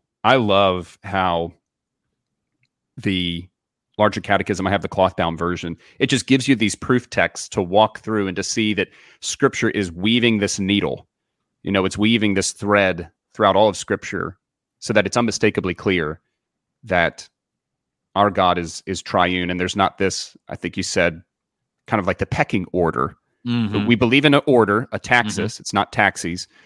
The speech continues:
Speaker 1: Uh, Derek does have an accent, but not like that. So we do believe in an order of the Trinity, but not this pecking order that you would find after the manner of earthly relationships.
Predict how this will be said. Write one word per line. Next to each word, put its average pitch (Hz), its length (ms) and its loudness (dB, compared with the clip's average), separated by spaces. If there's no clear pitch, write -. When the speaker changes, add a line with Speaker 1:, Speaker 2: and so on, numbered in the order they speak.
Speaker 1:
Uh, - 240 -4
Derek 117 280 4
does 110 160 2
have 98 160 2
an 95 80 -2
accent, 90 420 -4
but - 100 -6
not 95 140 -4
like 90 160 -6
that. 85 280 -2
So 107 200 4
we 98 120 2
do 123 180 4
believe 139 300 4
in 113 100 4
an 113 140 0
order 143 260 4
of 101 60 -4
the 95 80 -6
Trinity, 95 380 -2
but 95 180 -4
not 113 240 0
this - 200 -6
pecking 113 480 -2
order 95 420 0
that 87 160 -6
you 95 80 -4
would 90 100 -4
find 90 440 -2
after 87 180 -4
the 85 80 -6
manner 85 300 -4
of 76 240 -10
earthly 85 560 -2
relationships. - 800 -8